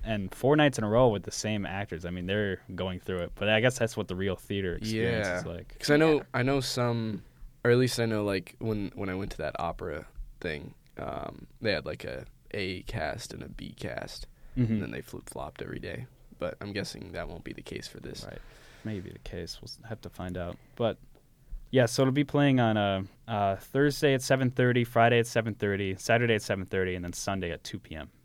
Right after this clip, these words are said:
Speaker 2: Awesome.
Speaker 3: Mm.
Speaker 2: Awesome.
Speaker 1: Yeah.
Speaker 2: Thank you for that update, Oliver. Now we're gonna move it over to Charlie for Charlie's Archives, our
Speaker 1: <laughs>
Speaker 2: favorite segment. Uh,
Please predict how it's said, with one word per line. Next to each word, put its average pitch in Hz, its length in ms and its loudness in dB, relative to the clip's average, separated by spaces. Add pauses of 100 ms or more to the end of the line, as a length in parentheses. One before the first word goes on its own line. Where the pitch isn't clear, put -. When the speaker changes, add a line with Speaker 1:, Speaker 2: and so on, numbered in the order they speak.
(140)
Speaker 2:
Awesome. 269 420 2 (300)
Speaker 3:
Mm. 101 60 -8
Speaker 2:
Awesome. - 200 -8 (480)
Speaker 1:
Yeah. - 60 -8
Speaker 2:
Thank 170 320 8
you 175 100 4
for 139 160 6
that 135 360 10
update, 123 460 6
Oliver. 110 380 4
Now 127 160 4
we're 143 60 4
gonna 131 140 4
move 123 220 6
it 123 40 8
over 120 220 4
to 123 260 -4
Charlie 123 680 4
for 104 380 2
Charlie's 127 720 4
Archives, 110 760 4
our 196 240 10
Speaker 1:
<laughs> - 20 -8
Speaker 2:
favorite 180 540 6
segment. 156 840 0 (120)
Uh, 113 380 4